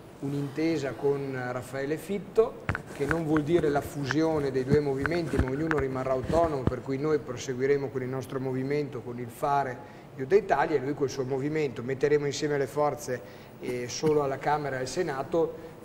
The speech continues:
per dare un po' di, di forza anche all'azione politica di contrasto al governo Ber-, al governo Renzi, mi scappava Berlusconi, non so perché,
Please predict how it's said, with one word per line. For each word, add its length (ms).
per 680
dare 220
un 160
po' 160
di, 300
di 100
forza 520
anche 240
all'azione 360
politica 560
di 100
contrasto 840
al 120
governo 360
Ber-, 220
al 180
governo 560
Renzi, 500
mi 80
scappava 440
Berlusconi, 560
non 80
so 100
perché, 340